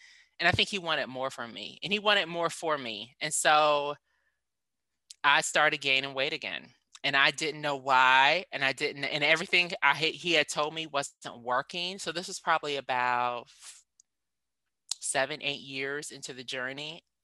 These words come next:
Um, everything that was working, it stopped working. It's like God was like, "Okay, you need to do something different." And I had to re-, I had to go dig a little deeper. And so I think,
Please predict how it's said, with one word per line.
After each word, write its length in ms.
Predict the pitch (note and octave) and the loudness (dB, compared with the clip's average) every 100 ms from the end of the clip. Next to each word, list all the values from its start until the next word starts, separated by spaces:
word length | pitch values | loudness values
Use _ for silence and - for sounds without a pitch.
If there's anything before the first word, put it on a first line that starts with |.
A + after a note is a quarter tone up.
| _ - | _ -2
Um, 500 | C3 B2+ A#2+ A#2 C#3 _ _ _ _ - | 0 0 -2 -8 -18 _ _ _ _ 2
everything 400 | D#3 F3 F3+ E3 | 2 2 -2 2
that 120 | D3 | 2
was 140 | D3 | 0
working, 280 | C#3+ C#3 C3 | -4 -4 -4
it 100 | G2 | -6
stopped 280 | - A#2+ A2 | 0 0 0
working. 340 | A2 - F2 - _ - | -6 -8 -10 -12 _ -8
It's 180 | C#3+ - | -2 2
like 140 | C#3 | 4
God 220 | C#3 C3 C3+ | 6 6 4
was 120 | C3 | 2
like, 240 | B2 A#2+ _ _ B3 D#4 _ - | 0 0 _ _ -2 -2 _ -2
"Okay, 420 | B3+ A3 G#3 G#3 _ _ - _ - - E3 | 6 6 6 2 _ _ -20 _ -20 -16 -2
you 180 | C4+ | 2
need 200 | - C4+ | 4 2
to 80 | G3 | 0
do 120 | F3+ | -4
something 340 | F#3 F3 D3 C3 | 0 0 -2 -4
different." 440 | A#2 - A2 A2 _ _ - - | -4 -4 -8 -10 _ _ -20 -4
And 540 | D#3+ D#3+ D#3 D3 D3 - | 2 4 4 4 2 2
I 120 | D3+ | 0
had 280 | D#3+ D3+ D3 | 2 -2 -2
to 120 | D3 | -6
re-, 320 | B2+ D3 C#3 - | -8 -8 -6 -2
I 80 | D3+ | 2
had 200 | E3+ D#3+ | 4 2
to 80 | |
go 140 | D3 C#3 | -4 -6
dig 260 | C3 D3 | -4 -2
a 40 | C#3+ | -2
little 220 | C3 B2+ | -4 -10
deeper. 540 | A#2 A2+ G#2+ - - - - - - - | -12 -14 -12 -12 -12 -16 -20 -20 -20 -8
And 180 | D#3+ D3+ | -4 -4
so 560 | - E3+ C#3+ C#3+ C#3+ C3 - | 0 4 4 4 0 -2 -2
I 100 | C#3+ | -2
think, 460 | - F#3 F3 - | 0 0 -2 -14